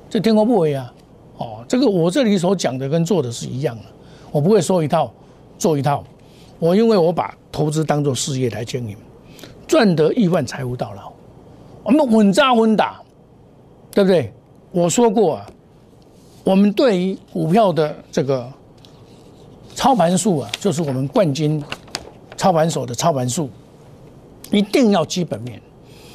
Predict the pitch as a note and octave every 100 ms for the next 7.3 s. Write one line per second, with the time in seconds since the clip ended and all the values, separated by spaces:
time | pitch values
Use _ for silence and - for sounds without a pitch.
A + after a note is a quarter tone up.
0 | - - F#3+ G#3+ G#3+ A3 D#4+ B3+ A3+ D3
1 | A3+ F3+ C3 B2+ C3+ - F#3 D#3 A#2+ D3
2 | B2 A2 - - - - F3+ F3 E3 D#4+
3 | A#3+ E3 D3 F3 - B3+ F#3+ A#3 C#4+ G3+
4 | E3 G3+ F#3 C#3+ - F#3 F3 E3+ A#2 -
5 | - - - - - - - - - -
6 | - - F3 A3+ A#3 A#3 F3+ F3 A2 -
7 | C3+ G2